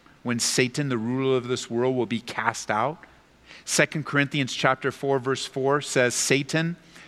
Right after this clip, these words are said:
who is the god, little g, the god of this world, has blinded the minds of those who don't believe. They're unable to see the glorious light of the good news.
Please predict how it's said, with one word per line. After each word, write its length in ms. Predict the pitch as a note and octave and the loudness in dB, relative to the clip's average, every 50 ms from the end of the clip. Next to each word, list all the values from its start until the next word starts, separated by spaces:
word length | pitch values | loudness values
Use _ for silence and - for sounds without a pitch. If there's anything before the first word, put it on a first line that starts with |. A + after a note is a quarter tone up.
| - - | -6 0
who 160 | C#3+ C#3+ C#3+ | 2 4 4
is 140 | C#3 B2+ A2+ | 4 2 2
the 140 | G#2 B2+ A#2 | 0 -2 -2
god, 540 | G2+ F#2 B2 A#2+ A#2+ B2 B2+ C#3+ D3+ C3+ B2+ | -2 0 2 4 6 6 6 4 2 0 -2
little 200 | D#3 C3 C#3 B2+ | -4 -4 -4 -4
g, 380 | A#2 - B2 B2+ C3+ D#3 D#3+ - - - - - | -4 -2 0 0 0 0 -2 -4 -10 -20 -8 -4
the 80 | - A#2 | -4 -4
god 440 | G#2+ F#2 - B2 B2 B2+ C3+ C#3+ | -2 0 2 4 6 6 6 4
of 120 | C#3 B2+ A#2 | 2 0 0
this 260 | B2 C3 B2+ - - | -2 -2 -2 -2 -2
world, 440 | A#2 A#2+ B2 B2+ C3 C#3 D#3 D#3+ D#3 - - - - - | 0 0 2 2 2 0 0 -4 -8 -12 -20 -20 -6 -2
has 260 | A2+ A#2 B2+ A2 A2+ | 0 0 0 0 -4
blinded 580 | F#2+ - A2+ A2+ A2+ A#2+ B2+ C3+ C#3 C#3 C3+ | -8 -8 -6 -2 0 0 0 0 0 0 0
the 80 | C3 C#3 | 0 0
minds 440 | B2+ A#2+ A#2 A#2+ B2 C3 C#3+ C3 C#3 | 0 2 2 2 2 2 2 0 -2
of 100 | B2 G#2 | -2 0
those 280 | A#2+ A#2+ C3 C3 - | 0 0 0 0 -2
who 80 | - B2 | -4 -6
don't 340 | G#2 - A#2 A#2 B2 C#3 C3+ | -4 -2 -2 -2 -2 -4 -4
believe. 580 | B2+ A#2+ A2 A#2 A#2 A#2+ C3 D#3 E3 - - - - - _ _ - - - - | -6 -4 -2 0 0 0 -2 -4 -6 -10 -14 -20 -20 -20 _ _ -20 -20 -8 -2
They're 120 | - C3 | 0 2
unable 420 | C3 C3+ C#3+ C#3 C3+ C#3+ C#3+ D3+ C#3+ | 2 4 4 4 4 4 4 2 2
to 80 | C#3 | 2
see 280 | B2 - - - C#3 C#3 | 2 2 2 2 2 2
the 100 | C3+ C#3 | 0 0
glorious 560 | A2+ A#2+ B2 B2+ C3+ C#3 C#3 C3+ B2 - - | -2 0 0 2 4 4 4 4 2 2 2
light 260 | B2 A#2 A#2+ B2 C3 | 2 4 4 4 4
of 100 | C3+ B2+ | 2 -2
the 80 | A#2 A#2 | -4 -4
good 220 | F#2 A#2+ B2 A2 | -2 -2 -2 0
news. 480 | A2+ A#2 A#2 A#2+ B2+ D3 D#3 - - | 0 0 0 0 0 -2 -4 -6 -10